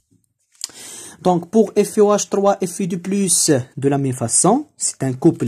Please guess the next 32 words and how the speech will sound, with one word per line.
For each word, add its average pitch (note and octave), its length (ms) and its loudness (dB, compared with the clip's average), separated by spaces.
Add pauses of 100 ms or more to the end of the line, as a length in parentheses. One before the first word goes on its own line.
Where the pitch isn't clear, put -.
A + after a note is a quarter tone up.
(140)
il B2 100 -8
est C3+ 60 -4
déjà, D3 460 -2
عطاوه C#3 320 -4
هنا C3+ 120 -4
في B2 140 -8
les A2+ 120 -6
exercices. A2 480 -4
Si, G3+ 100 -4
par G3 180 -2
exemple, E3 440 0
attaque F3 260 -6
les E3 140 0
espèces D#3+ 340 0
مترشين E3 460 -2
وقال D3+ 220 0
لك D3 120 0
اعطيني C#3+ 420 -2
les - 20 -14
couples, C4+ 460 -6
donc, C3 140 -8
أول F#3+ 180 -4
طريقة D3+ 300 -10
اللي B2 80 -10
كتعمل, C3 420 -6 (100)
à C#3+ 40 -8
partir D3+ 340 -6
de C#3+ 80 -6
l'ébauche C#3+ 380 -4
du D#3 80 -2
diagramme. A2+ 440 -4 (560)
Et C4 260 0